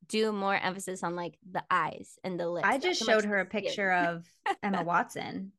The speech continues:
Speaker 2: If you don't know, that's Hermione Granger.
Speaker 1: <laughs>
Speaker 2: Um, I just
Speaker 1: Hermione.
Speaker 2: showed, I just showed them a picture of her, like, in nice light makeup. And I was like, "This is what I want. Thank you." She goes, "Yeah, it really helps to just show them a picture so they can have something to go off of." But yeah, yeah, yeah. It was, it was fantastic.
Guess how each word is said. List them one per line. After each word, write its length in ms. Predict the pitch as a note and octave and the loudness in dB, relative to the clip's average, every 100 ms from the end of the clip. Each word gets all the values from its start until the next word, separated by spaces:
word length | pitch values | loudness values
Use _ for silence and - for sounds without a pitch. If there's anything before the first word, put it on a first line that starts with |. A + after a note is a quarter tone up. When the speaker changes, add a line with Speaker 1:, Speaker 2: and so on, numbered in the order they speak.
| - | -12
Speaker 2:
If 140 | F3 | -8
you 80 | F#3 | -4
don't 180 | F3+ F3 | -4 -4
know, 260 | E3+ E3+ | -4 -4
that's 420 | E3 E3 - - _ _ | -4 -6 -8 -20 _ _
Hermione 540 | D#3 G3 F#3 E3 - - | -10 -4 -4 -4 -8 -10
Granger. 560 | - - E3 - B3 - - - | -10 -10 -6 -4 -4 -8 -16 -10
Speaker 1:
<laughs> 40 | - | 0
Speaker 2:
Um, 200 | - A#3 | 4 6
I 140 | A3 A#3 | 6 4
just 160 | C4+ | 2
Speaker 1:
Hermione. 0 | |
Speaker 2:
showed, 280 | - B3+ G#3 | 2 2 2
I 100 | A3+ | -2
just 180 | A3+ B3+ | 0 0
showed 160 | C#4+ A#3 | 0 0
them 100 | G#3 | -2
a 80 | G3 | -4
picture 280 | G#3+ - F#3 | -6 -4 -4
of 80 | |
her, 200 | F3+ G3+ | -2 -2
like, 240 | F#3+ F3 E3+ | 0 -4 -6
in 320 | - F#3+ F3+ - | -8 -6 -6 -4
nice 520 | F3+ E3+ E3+ - - _ _ _ _ _ _ _ _ _ _ - | -2 -2 -4 -12 -20 _ _ _ _ _ _ _ _ _ _ -4
light 240 | F#3 E3+ | -2 0
makeup. 360 | A3 C#4 G#3 - _ _ _ - | 0 2 2 0 _ _ _ -6
And 80 | |
I 40 | F#3+ | -4
was 60 | |
like, 180 | F#3 F3+ | -4 -4
"This 80 | B3+ | -2
is 60 | C4+ | 2
what 100 | C#4 | 4
I 20 | |
want. 200 | A3 - _ _ _ | 4 2 _ _ _
Thank 140 | B3+ G#3+ | -8 -2
you." 440 | G#3 G#3+ G#3+ A3 A3 _ - | 0 0 0 -4 -8 _ -14
She 140 | - | -6
goes, 100 | G3+ | -4
"Yeah, 80 | G3 G3+ F#3+ | -2 -4 -2
it 180 | G3+ G#3 | -2 0
really 200 | G#3+ F#3+ | 0 0
helps 300 | F3 - - | -4 -6 -14
to 60 | |
just 120 | - E3 | -14 -12
show 160 | - | -10
them 140 | - - | -10 -12
a 60 | |
picture 480 | - - - - - _ - | -12 -14 -12 -14 -14 _ -18
so 140 | G3 | -12
they 120 | F3 | -10
can 160 | F3 E3+ | -10 -10
have 200 | E3 E3 | -10 -10
something 220 | E3+ E3+ | -10 -8
to 60 | E3+ | -8
go 140 | E3 | -8
off 160 | D#3+ D#3+ | -8 -10
of." 160 | - F3 | -14 -12
But 180 | - - | -10 0
yeah, 260 | A#3+ F3+ E3 | 2 2 2
yeah, 160 | F3+ | 0
yeah. 200 | E3+ D#3+ - | 0 -4 -6
It 40 | |
was, 260 | G3+ F3+ - | -6 -6 -8
it 120 | - | -10
was 140 | F#3 F3 | -10 -10
fantastic. 500 | - E3 - - | -14 -12 -14 -16